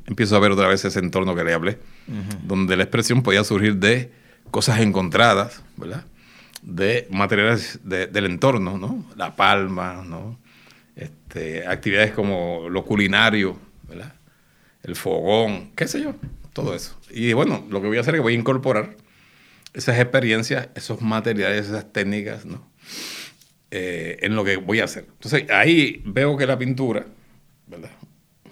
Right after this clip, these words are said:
Speaker 1: Eh, en ese proyecto que me propuse, la encontré un poco limitada. Entonces empecé a considerar la pintura como un objeto. Es decir,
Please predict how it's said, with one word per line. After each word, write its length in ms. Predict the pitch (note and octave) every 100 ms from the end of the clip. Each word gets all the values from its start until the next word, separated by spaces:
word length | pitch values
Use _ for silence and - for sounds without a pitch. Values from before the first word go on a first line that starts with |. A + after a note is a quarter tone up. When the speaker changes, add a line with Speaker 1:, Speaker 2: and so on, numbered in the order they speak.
| _ _ _ _ _
Speaker 1:
Eh, 360 | - F2+ E2+ F2+ - _ _ _
en 180 | - G#2
ese 160 | A#2+ A2
proyecto 440 | A#2 C3 B2+ G2
que 100 | F#2+
me 160 | F2+ E2+
propuse, 420 | F#2+ G2 D3+ - - - - _ _ _ _ _ _ _ _ _ _ _
la 180 | - A2+
encontré 260 | A#2+ A#2 C#3+
un 80 |
poco 160 | C#3 C#3
limitada. 520 | B2+ A#2+ F#2 F2 D#2 _ _ _ _ _ _ _ _ _ _ _ _ _ _ _ _ _ _ _ -
Entonces 240 | G2 A#2+
empecé 260 | B2 A#2 A#2+
a 60 |
considerar 520 | A#2 A2+ A#2 G#2 G#2 A2
la 140 | A2
pintura 320 | B2 C3 C3
como 220 | A2 A2
un 80 | C3+
objeto. 500 | B2+ - A2+ D#2+ - _ -
Es 160 | G2
decir, 180 | - D#2